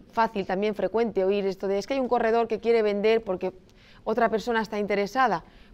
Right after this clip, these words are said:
Pues es esto mismo, consiste en que, eh, una persona aproxima puntos de vista, eh, posturas de otras dos. Este sería el corredor o el mediador y, eh, a su vez, puede, podemos estar hablando de una mediación,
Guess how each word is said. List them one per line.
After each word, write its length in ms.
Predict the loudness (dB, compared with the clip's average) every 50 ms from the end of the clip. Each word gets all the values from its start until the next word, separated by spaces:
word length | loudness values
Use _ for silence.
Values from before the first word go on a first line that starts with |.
| -10
Pues 180 | -10 -6 -2 -2
es 140 | -2 0 0
esto 240 | -4 -4 -2 -2
mismo, 460 | 0 0 0 0 0 -2 -4 -6 -6 -10 -12
consiste 340 | -12 -12 -10 -8 -4 -2 -2
en 80 | 0 4
que, 220 | 6 4 4 4 2 -14 -20 -20 -10 -2
eh, 340 | 2 4 4 6 6 4 4 2 0
una 320 | -2 -2 0 2 2 4
persona 440 | 4 2 0 0 0 0 0 0 2 4
aproxima 960 | 2 2 4 4 0 0 0 -4 -6 0 2 4 4 4 4 2 2 0 -2 -8 -20 -20 -20 -20 -20 -20 -20 -14 -4
puntos 380 | 0 0 2 4 4 4 4
de 120 | 4 4 4
vista, 540 | 4 2 0 -2 -2 0 2 2 2 0 -8 -20 -20 -20 -20 -20 -20 -20 -12 -4 0
eh, 360 | 2 4 4 4 4 4 2 2
posturas 500 | 2 -2 -2 -2 0 2 4 4 4 4
de 80 | 4 2
otras 300 | 4 4 2 0 0 2
dos. 320 | 2 2 2 2 -2 -6
Este 180 | -10 -8 -8 -6
sería 240 | -4 -2 2 2 2
el 80 | 2 2
corredor 580 | 0 0 2 2 4 6 6 6 6 4 0 -8 -18 -20 -20 -20 -16 -6
o 100 | 0 2
el 80 | 4 4
mediador 640 | 6 6 6 6 6 6 6 6 6 6 6 4 0 -6 -18 -20 -6 2
y, 240 | 6 6 8 8 8 8
eh, 540 | 6 8 8 8 6 6 6 4 4 2 2
a 100 | -2 -2
su 180 | 0 0 2 6
vez, 220 | 8 6 6 6
puede, 440 | 2 2 4 6 8 8 8 8 6
podemos 320 | 4 2 0 0 0 -2
estar 180 | -4 0 2 4
hablando 300 | 4 4 4 4 2 2
de 60 | 2
una 200 | 2 2 2 0
mediación, 680 | 0 0 0 2 2 2 0 0 2 2 2 2 2